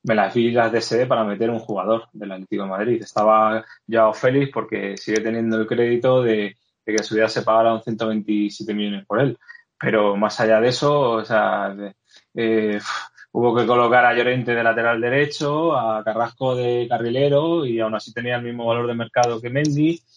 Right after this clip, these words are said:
y, y, y en el centro del campo hubo, bueno, ni, ni los centrales ya, que antiguamente el Atlético de Madrid, eh, siempre tenía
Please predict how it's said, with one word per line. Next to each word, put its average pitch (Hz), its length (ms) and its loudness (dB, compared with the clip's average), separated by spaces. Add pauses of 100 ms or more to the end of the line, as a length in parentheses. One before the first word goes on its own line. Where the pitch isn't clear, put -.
(300)
y, 110 560 2 (240)
y, 101 400 -6 (240)
y 107 180 -6
en 104 120 -4
el 101 60 -4
centro 117 300 2
del 113 140 4
campo 120 380 2
hubo, 107 380 0
bueno, 110 200 -4
ni, 101 140 -6 (120)
ni 113 100 -2
los 107 160 2
centrales 107 520 0
ya, 127 200 2
que 101 300 -10 (340)
antiguamente 113 760 0
el 110 80 0
Atlético 113 340 0
de 110 80 2
Madrid, 113 460 0
eh, 104 300 -2 (280)
siempre 113 320 0
tenía 110 480 4